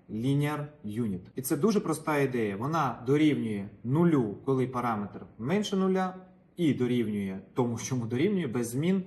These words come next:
коли параметр більший за нуль. І така функція дозволяє набагато надійніше та швидше тренувати глибокі нейронні мережі. І так, крок за кроком еволюціонували способи активації нейронів, роблячи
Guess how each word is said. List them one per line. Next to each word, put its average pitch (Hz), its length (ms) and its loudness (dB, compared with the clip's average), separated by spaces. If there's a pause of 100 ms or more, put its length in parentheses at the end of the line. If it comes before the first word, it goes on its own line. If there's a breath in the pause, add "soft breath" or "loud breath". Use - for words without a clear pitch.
(120)
коли 120 280 -2
параметр 127 580 -4 (220)
більший 107 380 -6
за 101 100 -6
нуль. 90 180 -6 (280)
І 135 100 -2
така 143 320 0
функція 139 420 -4
дозволяє 127 440 -4
набагато 139 580 -4
надійніше 135 680 -4
та 95 100 -12
швидше - 520 -6
тренувати 107 520 -6
глибокі 110 600 -6
нейронні 98 380 -6
мережі. 90 420 -10 (440)
І 135 100 -2
так, 196 380 0
крок 170 220 0
за 165 100 -6
кроком 120 560 -2
еволюціонували 113 720 -4
способи 117 540 -8
активації 107 720 -8
нейронів, 98 560 -6
роблячи 120 540 -2